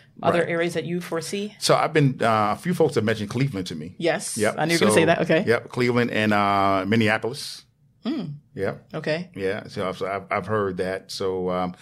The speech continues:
Speaker 2: I've actually been sent some information in, in those communities.
Speaker 1: Okay.
Speaker 2: Yeah, but they're not, they're not necessarily multifamily. They're these, um, single family portfolios,
Speaker 1: Okay,
Speaker 2: right? Maybe
Speaker 1: got it.
Speaker 2: ten, fifteen.
Speaker 1: Right.
Speaker 2: Um, but that's not the world I wanna be in.
Speaker 1: Right.
Speaker 2: Um, but yeah, those are some of those places. Uh, I've, I've act-, matter of fact, a friend of mine went to Cleveland and, and invested in some, some properties.
Speaker 1: Yeah.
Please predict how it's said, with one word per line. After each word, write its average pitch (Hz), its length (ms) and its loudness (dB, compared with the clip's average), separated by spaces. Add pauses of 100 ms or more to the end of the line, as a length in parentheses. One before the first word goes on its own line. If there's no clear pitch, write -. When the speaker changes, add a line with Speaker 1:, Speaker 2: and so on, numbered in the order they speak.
(180)
Speaker 2:
I've 117 120 0
actually 120 260 0
been 107 100 -8
sent 107 180 -4
some 101 120 -4
information 98 680 -4
in, 95 180 -6
in 98 100 -2
those 95 180 -2
communities. 95 640 -6 (180)
Speaker 1:
Okay. 151 380 -4
Speaker 2:
Yeah, 190 120 0
but - 120 -2
they're 120 100 4
not, - 220 0
they're 120 100 4
not 139 180 0
necessarily 110 360 2
multifamily. 107 800 0
They're 101 160 2
these, 92 300 -6
um, 90 280 -2
single 110 240 -2
family 104 220 2
portfolios, 101 520 -4
Speaker 1:
Okay, 147 180 0
Speaker 2:
right? 90 120 -2
Maybe 98 160 -2
Speaker 1:
got 147 140 0
it. 135 40 -2
Speaker 2:
ten, 104 180 -4
fifteen. 95 600 -6 (160)
Speaker 1:
Right. 143 360 -4
Speaker 2:
Um, 92 280 -4
but 107 120 -2
that's 104 160 0
not 110 220 0
the 107 80 -2
world 98 260 2
I 92 40 2
wanna 92 240 2
be 107 240 2
in. 120 140 2
Speaker 1:
Right. 147 380 -4
Speaker 2:
Um, 101 240 2
but 113 120 4
yeah, 120 180 4
those 117 280 2
are 110 60 -2
some 107 180 2
of 101 40 2
those 98 120 -4
places. 95 400 -2
Uh, 101 240 2
I've, 98 180 2
I've 107 160 -2
act-, 123 240 0
matter 113 180 0
of 107 60 -6
fact, 131 160 0
a 101 60 -4
friend 127 180 0
of 110 60 0
mine 101 200 2
went 110 140 0
to 113 60 -4
Cleveland 95 420 -8
and, 92 140 -6
and 95 100 -8
invested 92 340 -6
in 87 80 -8
some, 87 360 -8
some 90 160 -8
properties. 82 460 -10
Speaker 1:
Yeah. 165 200 -2